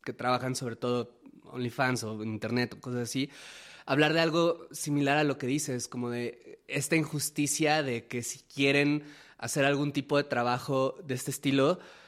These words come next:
el costo sea potencialmente perder el resto de su vida, ¿no? Sin ningún tipo de protección, además, porque las leyes que en teoría dizque buscan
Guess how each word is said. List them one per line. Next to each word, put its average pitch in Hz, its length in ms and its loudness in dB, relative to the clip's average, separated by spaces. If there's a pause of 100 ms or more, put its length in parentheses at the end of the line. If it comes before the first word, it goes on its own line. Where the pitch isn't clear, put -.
(180)
el 139 220 2
costo 160 360 2
sea 151 540 0 (1000)
potencialmente 143 680 0
perder 127 260 2
el 131 140 2
resto 135 260 0
de 127 60 0
su 127 120 -6
vida, 113 280 -2 (720)
¿no? 135 300 -2 (460)
Sin 147 240 2
ningún 156 460 6
tipo 165 280 4
de 143 80 6
protección, 147 720 2
además, 135 580 4 (200)
porque 135 320 2
las 131 320 2 (160)
leyes 139 760 2
que 123 280 -6
en 127 280 0
teoría 147 540 4
dizque 135 300 -2
buscan 139 580 0